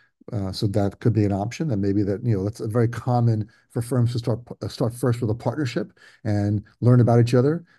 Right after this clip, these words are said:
get a little bit, um, uh, familiar, and then make an acquisition or, or a merger. Uh, so that's, uh, an option. And of course, F N Z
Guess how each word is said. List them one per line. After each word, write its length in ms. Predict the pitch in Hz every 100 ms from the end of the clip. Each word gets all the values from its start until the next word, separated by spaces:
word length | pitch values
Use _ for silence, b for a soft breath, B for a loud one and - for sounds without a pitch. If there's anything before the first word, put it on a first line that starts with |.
| b -
get 180 | 113 110
a 40 |
little 220 | 117 117 113
bit, 240 | 113 117 113
um, 400 | 110 107 104 101 _ _
uh, 140 | 117 101
familiar, 460 | - 117 120 156
and 120 | 170
then 380 | 123 123 135 135 120
make 180 | 113 113
an 80 |
acquisition 500 | 107 101 101 104 - 110
or, 120 | 95
or 120 | 95
a 40 |
merger. 460 | 92 92 90 101 110 b b b b _
Uh, 300 | 95 90 95
so 220 | 95 -
that's, 380 | 101 123 - -
uh, 220 | 110 92 107 b -
an 140 | 110 -
option. 440 | 120 104 - 143
And 200 | 107 98
of 100 | 113
course, 240 | - 104 -
F 180 | 123 120
N 100 | 101
Z 240 | 113 107